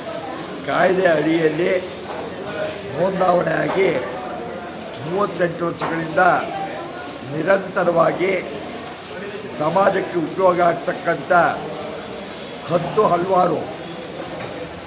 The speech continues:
ಸೇವಾ ಚಟುವಟಿಕೆಯನ್ನು ಈ ಸಂಘದ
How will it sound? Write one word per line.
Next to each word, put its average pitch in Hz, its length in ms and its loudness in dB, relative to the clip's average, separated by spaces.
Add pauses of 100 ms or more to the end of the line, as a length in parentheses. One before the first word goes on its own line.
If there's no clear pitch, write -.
(200)
ಸೇವಾ 208 320 8
ಚಟುವಟಿಕೆಯನ್ನು 170 880 0 (1200)
ಈ 170 140 2
ಸಂಘದ 170 680 4